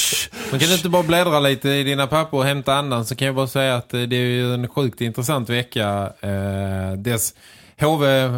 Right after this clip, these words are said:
H V borta, så man, eh, li-, om, om man i Frölundas fall är säker på att det är liksom spets, att det är topp, så går man ju lite och väntar på H V. Är det mittemellan eller är det Fågel? Eh,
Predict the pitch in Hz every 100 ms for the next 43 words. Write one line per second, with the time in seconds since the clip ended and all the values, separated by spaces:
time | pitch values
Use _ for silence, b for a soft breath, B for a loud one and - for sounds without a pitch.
0 | 110 117 135 127 120 139 117 117 127 127
1 | 131 - 147 170 170 170 - 180 175 180
2 | 175 160 156 160 151 165 165 143 - 160
3 | 127 - 131 101 101 117 113 117 110 110
4 | 110 - 107 104 104 101 95 - 113 -
5 | 110 110 - 170 101 - - 120 113 113
6 | 135 131 135 143 170 - 143 151 151 135
7 | 123 117 135 143 117 117 131 120 123 139
8 | 123 120 123 - 120 123 120 107 104 107
9 | 107 110 104 107 - 135 98 92 90 92